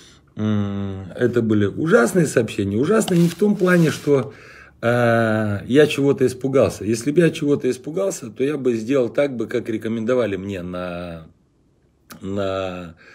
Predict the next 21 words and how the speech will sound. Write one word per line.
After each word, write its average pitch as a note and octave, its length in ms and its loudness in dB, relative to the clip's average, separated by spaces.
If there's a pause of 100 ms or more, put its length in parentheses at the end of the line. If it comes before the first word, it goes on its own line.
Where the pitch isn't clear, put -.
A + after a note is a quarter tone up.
(460)
э, F#2+ 300 -4
в G2+ 100 0
этих A#2+ 280 4
сообщениях. G2+ 560 -4 (500)
Рекомендации F3 760 0
были D#3 240 0
следующего B2 500 -2
характера. G2 540 -6
Первая F3 380 -2
была C3 220 4
такая, D3+ 420 -6
типа, A#2+ 220 -6
если C3 220 -4
не B2+ 100 -2
хочешь, A#2+ 240 -2
чтобы G2+ 240 -8
у - 20 -6
твоих G2+ 260 -6
близких F#2+ 360 -8
были F2+ 200 -6
проблемы, F3+ 560 -6